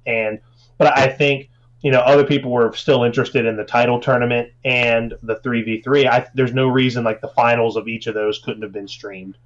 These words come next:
at least the finals. Or, you know, maybe do a couple boss fights, kinda get some title matches in, then maybe a three v three match, you know,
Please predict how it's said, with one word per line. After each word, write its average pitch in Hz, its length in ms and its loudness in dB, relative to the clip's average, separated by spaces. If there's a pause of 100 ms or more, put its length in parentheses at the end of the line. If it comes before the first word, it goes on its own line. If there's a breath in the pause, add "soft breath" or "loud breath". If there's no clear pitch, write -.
at 135 120 0
least 139 360 0
the 123 100 -2
finals. 95 480 -10 (260 soft breath)
Or, - 280 2 (160 loud breath)
you 180 100 2
know, 147 160 2 (200 loud breath)
maybe 170 200 2
do 165 140 2
a 165 80 0
couple 160 240 2
boss 135 340 4
fights, 135 460 0 (180)
kinda 139 260 0
get 135 160 -2
some 127 160 -8
title 127 300 0
matches 123 400 0
in, 120 240 -2
then 120 100 -6
maybe 120 240 -2
a 117 60 2
three 120 240 -4
v 120 160 -4
three 120 260 -4
match, 113 380 0
you 131 80 0
know, 127 80 -2